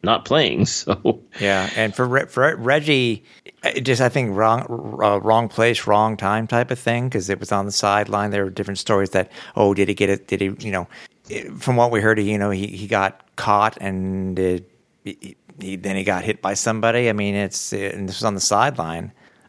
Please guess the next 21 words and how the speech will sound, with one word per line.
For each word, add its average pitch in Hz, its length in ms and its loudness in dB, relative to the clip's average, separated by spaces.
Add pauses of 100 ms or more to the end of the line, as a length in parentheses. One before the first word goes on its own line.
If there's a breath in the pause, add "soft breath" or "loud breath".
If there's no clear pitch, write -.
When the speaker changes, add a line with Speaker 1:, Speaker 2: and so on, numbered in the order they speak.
Speaker 2:
Um, 82 680 0
I 120 120 -2
didn't 147 120 -4
see 117 340 0
the 107 220 -10
Jameson 151 420 2
one. 104 260 -2
I 104 120 0
didn't 135 240 -2
see, - 300 -2
I 117 80 2
didn't 120 320 -4
go 117 140 0
back 110 220 0
that 104 140 0
far 107 280 2
into 101 120 -4
the, 95 340 -2
uh, 90 280 0
into 101 140 -2
the, 90 280 0